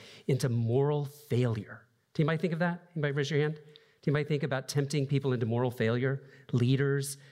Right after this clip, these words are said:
that would discourage other Christians? I think that's a strategy that would come to mind. Or, or maybe, maybe you thought,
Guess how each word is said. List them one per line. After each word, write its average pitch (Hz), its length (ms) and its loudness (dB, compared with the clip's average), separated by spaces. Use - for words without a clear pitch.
that 113 80 -6
would 107 120 -4
discourage 135 1000 -2
other 139 240 2
Christians? 139 760 -4
I 135 40 0
think 131 100 4
that's 135 160 0
a 147 60 0
strategy 139 560 -4
that 135 80 -4
would 123 120 -6
come 131 200 0
to 143 60 0
mind. 123 420 0
Or, 196 80 4
or 190 160 4
maybe, 190 480 2
maybe 175 320 0
you 143 400 0
thought, 123 440 -2